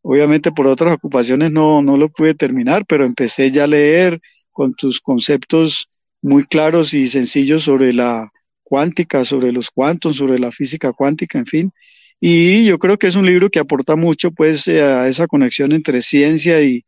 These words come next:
y espiritualidad, de ciencia con conciencia. Eh, Occidente, lamentablemente, ha sido la única civilización humana que se desconectó totalmente del cielo, de, de la interioridad, de la espiritualidad.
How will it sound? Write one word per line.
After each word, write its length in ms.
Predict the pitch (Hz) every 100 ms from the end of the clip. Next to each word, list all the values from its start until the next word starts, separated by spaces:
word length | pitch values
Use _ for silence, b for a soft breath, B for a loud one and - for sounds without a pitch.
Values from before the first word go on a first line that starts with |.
| _ _ _
y 80 | 139
espiritualidad, 920 | 135 - 131 123 - 127 127 131 175
de 120 | 135
ciencia 460 | 120 143 135 - 156
con 180 | 135 123
conciencia. 720 | - 117 - 143 139 - 196 - _ _ _ _ -
Eh, 380 | 123 117 113 123
Occidente, 540 | 131 - 147 143 160
lamentablemente, 800 | 180 147 123 135 139 160 160 151
ha 100 | 165
sido 320 | 151 156 160 151
la 140 | 139
única 380 | 131 196 180 151
civilización 760 | - 131 120 120 123 117 123 147
humana 400 | 156 156 156 151
que 300 | 135 120 113 _ _
se 200 | - 151
desconectó 720 | 127 - - 131 123 - 165 170
totalmente 600 | 151 151 139 143 135 160
del 200 | 139 120
cielo, 480 | - 147 147 143 139
de, 120 | 120
de 180 | 120 117
la 120 | 120
interioridad, 800 | 123 131 120 120 120 117 147 156
de 120 | 139
la 80 | 123
espiritualidad. 840 | - 131 117 139 123 120 131 175